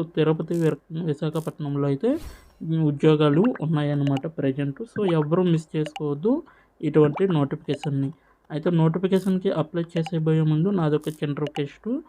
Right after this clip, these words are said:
మన ఛానల్కి కొత్తగా వస్తే తప్పకుండా సబ్స్క్రైబ్ చేసుకుని దాని పక్కన ఉన్న బెల్ ఐకాన్ అయితే క్లిక్ చేయండి. అప్పుడే నేను పెట్టిన ప్రతి వీడియో కూడా మీ వరకు నోటిఫికేషన్ రూపంలో వస్తుంది. ఇక లేట్ చేయకుండా నోటిఫికేషన్ పూర్తి డీటెయిల్స్ ఇప్పుడు మనం తెలుసుకుందాం.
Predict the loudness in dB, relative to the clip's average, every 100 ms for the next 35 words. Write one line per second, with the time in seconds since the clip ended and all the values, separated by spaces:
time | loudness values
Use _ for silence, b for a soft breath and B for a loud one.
0 | b b _ -4 -2 0 0 2 0 0
1 | -2 -4 -4 0 2 2 0 -8 -10 -10
2 | -6 -2 -2 -4 -6 -8 -6 -6 -4 -6
3 | -8 -6 -4 -2 -4 b b b -6 -4
4 | -2 -4 -2 0 2 2 2 2 0 0
5 | 0 -2 -4 -8 -8 -8 -4 -4 0 0
6 | -2 b b b -10 -6 0 2 4 4
7 | 2 0 0 0 0 2 2 2 0 -2
8 | 0 0 0 0 0 -2 -2 -2 -4 -6
9 | -6 -4 -4 -4 -4 -4 0 0 -2 -4
10 | -6 -6 B B B -8 0 4 4 4
11 | 0 0 0 2 2 0 -2 -6 -2 -4
12 | -2 -4 -4 -6 -4 -4 -4 -6 -8 -8
13 | -4 -2 -2 -2 -4 -6 -6 -4 -2